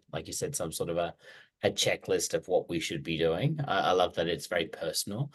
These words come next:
Do you think, um, uh, there are some structural challenges with schools? Because I think about the number of, uh, teachers that are on, say, temporary contracts or that are,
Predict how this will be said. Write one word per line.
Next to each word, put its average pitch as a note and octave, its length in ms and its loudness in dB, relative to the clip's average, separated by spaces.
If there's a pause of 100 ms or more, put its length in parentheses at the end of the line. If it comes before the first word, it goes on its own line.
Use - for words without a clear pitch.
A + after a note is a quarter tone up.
(320)
Do F#3+ 100 0
you G3 120 2
think, C4+ 280 6
um, C3 500 8 (380)
uh, - 220 0
there A2 340 8
are G2+ 160 6
some F#2+ 240 0
structural - 720 4
challenges C3 560 6
with A#2+ 160 2
schools? C3+ 440 4
Because C3+ 260 8
I C#3 80 12
think D#3 160 8
about D3+ 240 8
the A2+ 80 4
number G#2+ 260 4
of, F#2+ 240 0 (160)
uh, F#2+ 460 -4
teachers F#2+ 360 -2
that F#2 140 0
are F#2 140 2
on, F2+ 240 -4
say, F2 180 -2
temporary F#2 360 -8
contracts A#2+ 720 2
or F2+ 160 -6
that F2 180 -4
are, F2 340 -6